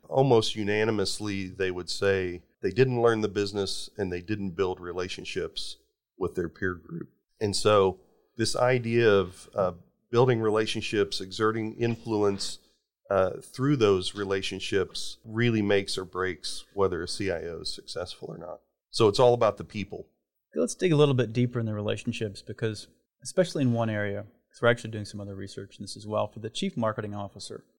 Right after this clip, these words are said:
Speaker 2: because digital experience, all those things are so topical now, they're so important,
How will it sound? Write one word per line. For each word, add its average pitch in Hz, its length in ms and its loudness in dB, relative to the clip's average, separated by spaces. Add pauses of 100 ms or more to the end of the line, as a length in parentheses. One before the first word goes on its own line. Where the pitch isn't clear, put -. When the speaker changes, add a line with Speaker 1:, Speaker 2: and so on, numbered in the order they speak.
(160)
Speaker 2:
because 123 460 4 (560)
digital 123 640 2
experience, 117 960 0 (340)
all 131 160 8
those 131 220 4
things 113 260 -2
are 107 60 -6
so 104 180 -8
topical 113 520 -4
now, 107 240 -8
they're 110 100 -12
so 120 180 -4
important, 113 560 -4